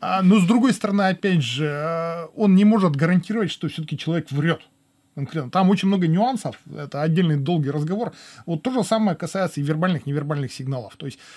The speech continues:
э, если, э, человек, э, вот, кстати, это, э, такими вещами, насколько изве-, э, мне известно, поскольку я тоже работал много в этой сфере, это менеджеры по персоналу.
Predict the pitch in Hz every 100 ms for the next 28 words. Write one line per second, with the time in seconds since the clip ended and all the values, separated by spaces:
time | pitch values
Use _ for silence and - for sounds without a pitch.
0 | - - 151 131 214 - 220 156 - 113
1 | 185 180 - 185 208 - - - - 151
2 | 170 156 175 175 156 - 190 170 165 180
3 | 127 - - - - _ - 160 151 175
4 | 254 202 190 220 208 156 131 - - 160
5 | 160 - 190 175 170 226 175 175 170 165
6 | 160 180 214 254 214 143 - 185 170 160
7 | 170 143 135 156 165 131 151 143 135 156
8 | 139 - 240 226 151 151 139 202 156 147
9 | 147 160 135 165 147 -